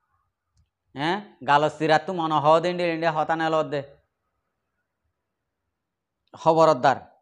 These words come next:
যতদিন নিজরে নিজে বদলি না হরা, এতদিন পর্যন্ত ইন্ডিয়া মায়ের হাত পাইবা। হনে গিয়ে নবা চাইব। আশা করি তুমি এগুলো বুঝি পাইছ।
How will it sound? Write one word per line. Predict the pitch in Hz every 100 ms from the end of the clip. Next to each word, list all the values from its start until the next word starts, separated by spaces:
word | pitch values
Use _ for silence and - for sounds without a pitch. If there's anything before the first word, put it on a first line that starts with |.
| _ _ _ _ _ _ _ _ _ _ 123
যতদিন | 143 147 180 196
নিজরে | 185 143 170 202
নিজে | 175 156
বদলি | 151 147 156
না | 185
হরা, | 185 214 -
এতদিন | 151 151 151
পর্যন্ত | 165 160 165 202 -
ইন্ডিয়া | 165 156 160
মায়ের | 147 131
হাত | 131 139
পাইবা। | 139 127 107 _ _ _ _ _ _ _ _ _ _ _ _ _ -
হনে | 160 170
গিয়ে | 175 226 277 - 139
নবা | 139 139
চাইব। | 123 123 117 _ _ _ _ _
আশা | - 135 151
করি | 147
তুমি | 135 135
এগুলো | 123 143
বুঝি | 131 131
পাইছ। | 151